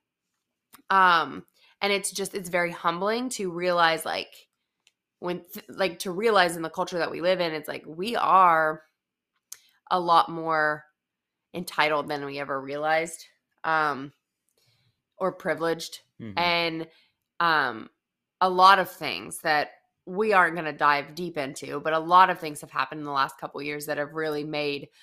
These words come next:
Speaker 1: us have a lot more of this type of conversation. Um,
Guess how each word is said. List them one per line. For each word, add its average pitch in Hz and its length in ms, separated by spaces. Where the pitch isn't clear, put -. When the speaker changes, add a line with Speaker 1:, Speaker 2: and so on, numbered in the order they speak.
Speaker 1:
us - 500
have 165 320
a 156 40
lot 147 220
more 151 160
of 143 100
this - 140
type - 180
of 151 120
conversation. 143 720
Um, 160 460